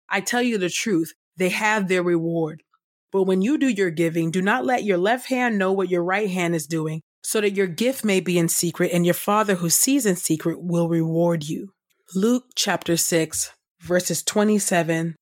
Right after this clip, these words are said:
through thirty-six. But I say to you who are listening, love your enemies, do good to those who hate you, bless those who curse you, pray for those who mistreat you. To the person who strikes you on the cheek, offer the other as well.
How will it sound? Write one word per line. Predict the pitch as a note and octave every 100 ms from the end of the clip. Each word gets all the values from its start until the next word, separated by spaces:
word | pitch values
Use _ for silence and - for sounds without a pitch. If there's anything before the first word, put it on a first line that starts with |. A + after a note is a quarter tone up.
| _
through | E3+
thirty-six. | D#3+ E3+ D#3+ D#3 - D3+ C#3 - - - _ _ _
But | - G#3
I | G#3+
say | A3+ A#3 B3+
to |
you | B3+ G3 F#3
who | F3 F3
are | E3
listening, | D#3+ D3+ D#3 D3 D#3
love | F3+ G3
your | G3
enemies, | F3 F3 D#3 D3 D3+ - _ _ -
do | A3
good | G3 G#3 G#3
to | G3+
those | F3+ E3+
who | E3
hate | F3+ E3
you, | E3 D#3+ D3 - _ _
bless | G3+ B3+
those | - G3+ F#3+
who | G3
curse | - G3+ G3 -
you, | D#3 D3+ D3 _ _ -
pray | G3+
for | G3+ G#3+
those | F#3+ F#3+
who | G#3
mistreat | G3+ F#3+ - - G#3 F3
you. | D#3+ D3+ D3 _ _ _ -
To | F#3
the | F3+
person | - B3 B3
who | G3+
strikes | E3 - F#3+ G3+ G3+
you |
on | F3 E3+
the |
cheek, | D#3+ - F3 F3 _ _ _
offer | F#3 G3+ B3+
the | A3
other | F#3 F3 F3
as | E3
well. | D#3 F3+ E3+ -